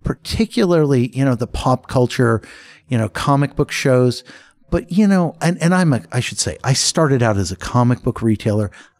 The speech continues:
I love comic books, but I wanna help the shows step up a little bit, because after a day of walking the floor, and that's fun, but a lot of them, there's not a good reason to come back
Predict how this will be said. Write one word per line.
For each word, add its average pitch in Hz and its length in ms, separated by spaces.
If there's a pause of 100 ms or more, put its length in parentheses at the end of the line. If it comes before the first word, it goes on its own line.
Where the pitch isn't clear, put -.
(100)
I 143 200
love 107 400
comic 90 400
books, - 280 (320)
but 160 140
I 214 80
wanna 240 200
help 139 260
the 107 80
shows 95 320
step - 360
up 80 200
a - 20
little 82 240
bit, 82 260
because 117 400 (640)
after 147 400
a 127 80
day 120 300
of 117 120
walking 113 460
the 107 80
floor, 160 460
and 135 120
that's 147 280
fun, 139 400
but 113 320
a 131 80
lot 180 200
of 208 60
them, 185 160
there's 135 220
not 143 240
a 123 160 (160)
good 160 200
reason 135 300
to 117 60
come 123 200
back 110 320